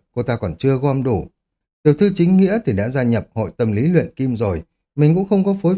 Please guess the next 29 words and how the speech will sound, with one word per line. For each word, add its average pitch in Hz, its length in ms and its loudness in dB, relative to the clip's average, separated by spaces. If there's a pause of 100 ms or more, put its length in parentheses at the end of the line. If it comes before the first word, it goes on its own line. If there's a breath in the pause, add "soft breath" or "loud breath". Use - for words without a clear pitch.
phương 190 200 2
để 98 180 -4
bán 110 260 -2
cho 160 140 -4
cô 123 100 -4
ấy, 139 260 0 (360)
hay 196 100 2
là 131 80 2
bán 98 340 -2
tri 143 160 0
thức 208 240 -2
đi. 143 240 2 (680)
Đặc 151 160 0
tính 190 160 4
phi 220 140 0
phàm 131 280 -2
người 120 140 2
sói 127 420 -4
thì 135 80 0
khoảng 87 280 -4
một 92 160 -6
ngàn 95 240 -4
ba 110 140 -4
trăm 117 240 -4
bảng, 101 220 -2 (300)
không 196 240 2
chừng 110 220 -2
còn 95 220 -4
ít 208 160 -2